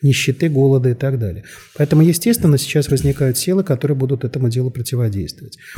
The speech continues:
Кроме, э, интересов Пакистана и интересов, э, Саудовской Аравии, здесь, естественно, э, мы находим вот этот вот замечательный британский след. Почему? Потому что Британия на сегодняшний день очень активна, э, именно в Индии.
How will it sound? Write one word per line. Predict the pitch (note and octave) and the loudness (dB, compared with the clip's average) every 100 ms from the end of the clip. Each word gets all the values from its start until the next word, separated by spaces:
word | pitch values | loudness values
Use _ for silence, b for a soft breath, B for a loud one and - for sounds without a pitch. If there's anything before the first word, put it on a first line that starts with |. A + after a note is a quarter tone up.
| B B | B B
Кроме, | - F3+ G3 D#3+ D3 | 2 6 8 8 6
э, | C#3+ C3+ C#3 | 4 4 4
интересов | C3+ D3 C#3+ B2 A#2+ | 4 4 2 2 -2
Пакистана | B2+ A#2+ B2+ - C3+ A#2 A#2 | -6 -4 -6 -2 -2 0 0
и | A#2 B2+ B2 A#2+ | -2 0 2 2
интересов, | A#2+ C3 A#2+ - A2+ - | 2 2 2 0 -4 -6
э, | A#2+ A2+ | -6 -4
Саудовской | C3 B2 B2+ - | -4 -6 -6 -4
Аравии, | D#3+ A3 G3+ | 0 2 2
здесь, | C#3+ C3 | 0 0
естественно, | D3 C#3 C#3 C#3 E3 F3 F3+ B B B - | -2 0 -2 -2 -4 -4 -6 B B B 0
э, | B2 A#2 | 2 4
мы | A#2 C#3 | 6 6
находим | D3+ A#2+ C3+ C3+ A#2 | 4 2 0 0 0
вот | A#2+ | -2
этот | C3 A#2+ | -6 -6
вот | B2 A#2 - b b - | -8 -8 -12 b b -2
замечательный | B2+ A#2 C#3+ A#2 G#2+ | 0 2 2 2 0
британский | B2 C3 A#2 - - | 0 0 -2 -4 -10
след. | - C3 - - _ B B B B - | -10 -8 -8 -14 _ B B B B -6
Почему? | B2+ D3 F3+ | -2 0 0
Потому | D3+ B2+ B2+ | 2 2 2
что | B2+ - | 0 -2
Британия | B2 C3+ D3+ B2 A2+ | 0 2 4 4 4
на | A2+ | 2
сегодняшний | - A#2+ A2+ C3 | 0 -2 -2 -2
день | B2+ A#2+ | 0 2
очень | A#2+ B2 | 0 -2
активна, | A#2+ A#2+ B2+ A2+ G#2+ A#2+ _ | -4 -4 -4 -2 -4 -6 _
э, | C#3 | -8
именно | B2+ B2+ A2 G#2+ | -2 0 0 2
в | |
Индии. | A#2 G#2 A2+ F#3 | 0 0 -2 -4